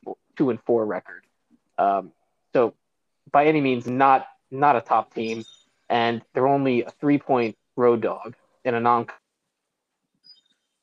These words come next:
I think there's a reason for that. When you look at,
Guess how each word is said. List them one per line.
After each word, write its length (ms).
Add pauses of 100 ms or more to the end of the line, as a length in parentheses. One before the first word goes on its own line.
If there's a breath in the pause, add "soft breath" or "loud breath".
(1120)
I 580
think 120
there's 120
a 40
reason 260
for 100
that. 320
When 140
you 100
look 180
at, 220